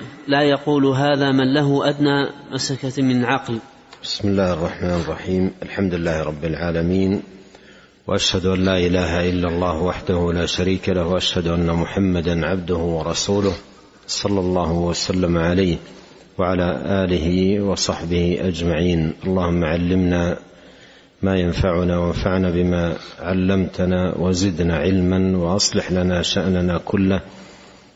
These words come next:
Speaker 2: ولا تكلنا إلى أنفسنا طرفة عين. أما بعد، فإن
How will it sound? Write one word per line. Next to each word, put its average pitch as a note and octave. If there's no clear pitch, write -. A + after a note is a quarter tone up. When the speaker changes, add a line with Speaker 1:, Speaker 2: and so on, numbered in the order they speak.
Speaker 2:
ولا F#2+
تكلنا F#2
إلى F#2
أنفسنا F#2+
طرفة F2+
عين. D#2+
أما A2+
بعد، F#2
فإن G#2